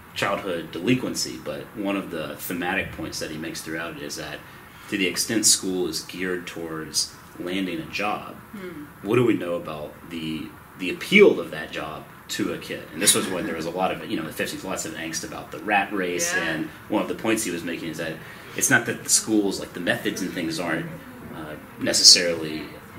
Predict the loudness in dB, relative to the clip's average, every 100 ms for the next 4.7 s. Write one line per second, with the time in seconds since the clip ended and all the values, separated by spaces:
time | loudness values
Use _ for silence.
0 | -14 -12 -12 -12 -10 -2 0 10 12 12
1 | 8 -2 2 8 8 6 -2 -2 -2 -2
2 | 4 4 10 8 10 2 4 2 2 2
3 | 4 6 6 12 12 12 12 12 10 6
4 | 2 2 2 -4 -4 -4 -6